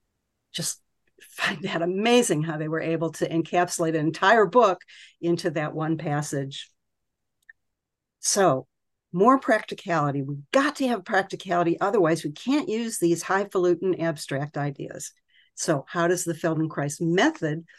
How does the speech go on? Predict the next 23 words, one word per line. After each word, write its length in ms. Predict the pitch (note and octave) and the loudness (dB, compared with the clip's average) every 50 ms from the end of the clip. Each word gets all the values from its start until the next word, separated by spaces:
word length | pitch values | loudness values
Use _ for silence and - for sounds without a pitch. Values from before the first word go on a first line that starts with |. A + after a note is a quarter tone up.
| _ _ | _ _
work? 460 | - E3+ E3 D3 C3 - _ _ - - _ _ _ _ _ _ _ _ - - - _ _ _ _ _ _ _ _ _ _ _ _ _ _ _ _ | -2 -2 0 0 -2 -4 _ _ -20 -20 _ _ _ _ _ _ _ _ -20 -20 -20 _ _ _ _ _ _ _ _ _ _ _ _ _ _ _ _
It's 320 | - F3+ F3 - - - - | 0 0 0 -2 -6 -8 -10
s-, 260 | - - - - - - - | -8 -8 -6 -8 -6 -6 -6
expressly 800 | F3+ F3+ - - - - - - G#3 A3+ C4 B3+ - B3 B3 A#3+ | -6 -4 -4 -4 -6 -4 0 2 4 4 4 4 2 2 0 2
designed. 560 | G#3 B3 A3+ F#3+ G#3 F3 E3+ D#3+ D3 C#3+ C3+ | 0 -2 -2 0 0 0 2 0 0 -2 -4
Feldenkrais 720 | - - - F#3 F#3+ G3 F#3+ F#3+ - F3 E3 E3 D#3+ - - | -4 -2 0 2 2 2 0 0 -2 -2 -2 -2 -4 -4 -4
was 220 | E3+ D#3+ D#3+ - - | -4 -4 -4 -4 -6
a 120 | E3+ D#3+ | -4 -4
great, 760 | D#3 C#3+ C#3+ D#3 C#3+ D3+ E3+ F#3+ G#3 A3 A3+ G#3 - - - _ _ _ _ | -4 -6 -6 -6 -2 2 4 4 4 4 2 0 -4 -14 -20 _ _ _ _
one 140 | - F3 F3+ | -2 0 0
of 180 | F3 D#3+ D3 D3+ | 0 0 -2 -2
the 200 | F3 A3+ B3 B3 | 0 0 0 0
great 460 | G3 F3 F3 G3 G#3 A3+ B3 A#3+ - | -2 -2 0 0 2 2 0 -2 -6
geniuses 680 | E3 - G3+ G3 F#3 F3 D#3+ D#3 D3 - D3 C#3+ C#3 - | -8 -4 -2 0 0 0 0 -2 -4 -8 -8 -8 -8 -8
of 80 | C#3+ C3+ | -10 -10
the 80 | E3 | -10
twentieth 400 | D#3 - - D#3+ D#3 D#3+ D#3 D3 | -10 -8 -6 -6 -6 -6 -6 -8
century. 460 | D3 - D#3 D3+ D3 - - C#3+ C3+ | -8 -8 -8 -8 -6 -6 -6 -6 -4
He 140 | D3 D3+ D3+ | -4 -4 -4
understood 580 | - - E3 D#3+ D#3+ D#3+ - - - D#3 D#3 - - _ _ _ - | -4 -2 -2 -2 -2 -4 -6 -6 -4 -4 -6 -6 -10 _ _ _ -2
all 280 | D#3+ F3+ F#3+ F#3+ F3 | 0 2 4 4 2
of 140 | E3+ D3+ C#3+ | 2 0 -4
this 260 | C3+ A#2 B2 - - | -8 -12 -12 -12 -16